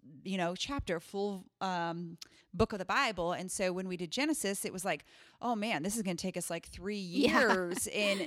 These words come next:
Speaker 1: it
Speaker 2: Yeah.
Speaker 1: didn't. We, you know, we were
Speaker 2: <laughs>
Speaker 1: a-, but we had to go a little fast. We didn't get
Speaker 2: Uh-huh.
Speaker 1: to dive in as deep. And so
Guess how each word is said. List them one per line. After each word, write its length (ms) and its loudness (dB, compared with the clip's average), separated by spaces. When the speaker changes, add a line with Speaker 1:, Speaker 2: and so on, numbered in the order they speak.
Speaker 1:
it 120 0
Speaker 2:
Yeah. 40 -2
Speaker 1:
didn't. 380 -2
We, 240 -2
you 120 2
know, 140 2
we 180 4
were 120 0
Speaker 2:
<laughs> 20 2
Speaker 1:
a-, 140 4
but 260 2
we 80 -4
had 120 -6
to 40 -6
go 80 -8
a 80 -6
little 140 -4
fast. 360 -2
We 60 0
didn't 140 0
get 60 -2
Speaker 2:
Uh-huh. 80 -2
Speaker 1:
to 40 -14
dive 340 0
in 140 0
as 180 -4
deep. 380 -6
And 100 -6
so 180 2